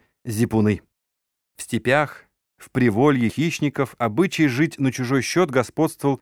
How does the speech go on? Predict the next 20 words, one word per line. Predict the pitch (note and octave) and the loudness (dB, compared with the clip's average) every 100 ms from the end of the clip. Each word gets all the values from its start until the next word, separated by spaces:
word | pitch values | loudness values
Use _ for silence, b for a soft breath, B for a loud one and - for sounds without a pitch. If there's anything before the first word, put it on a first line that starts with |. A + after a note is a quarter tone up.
| _ | _
без | A2 B2+ | -2 -2
прикрытий. | - C3 - C#3+ D3 F2+ D#2+ _ _ _ G#2+ | -2 -4 0 0 0 -8 -14 _ _ _ -12
Здесь | F#2 A#2 F3 - - _ _ A2+ | -4 2 2 2 -8 _ _ -6
говорилось | B2+ A#2+ A#2+ C3 - | -2 0 0 -2 -4
прямо, | - A#2 A#2 F2 - _ - | -2 0 0 -2 -10 _ -16
что | - - D#3+ F3+ | -14 0 2 4
надобно | B2+ D3 C3+ A#2 A2 | 4 2 0 -2 0
вольному | G#2 B2 A2+ A2 | 2 2 2 0
казаку. | - G2 G2+ G2+ F2 _ _ _ _ - | -4 -4 -4 -6 -10 _ _ _ _ 0
Но | F3+ G3+ | 2 2
подобный | F3 D#3 E3+ D3+ | 2 2 2 2
же | C3 C#3 | 0 0
обычай | A#2+ A2 F3+ - C#3+ | -2 -2 -2 -2 -4
был | A#2 C3 | -2 -2
крепок | - D#3 D3+ C#3+ | 0 0 0 -6
и | - D3 | -2 0
внутри | B2 C3+ C#3 E3 | 2 0 2 2
государства, | A2+ - F#2 F#2 - - F2 - _ _ _ | 0 -4 -4 -6 -6 -16 -20 -20 _ _ _
хотя | - G2+ - C3+ B2 - _ _ | -6 -4 0 0 0 -8 _ _
прикрывался, | G#2 - G#2 A2 A#2+ A2+ - | -8 -4 0 2 2 2 -6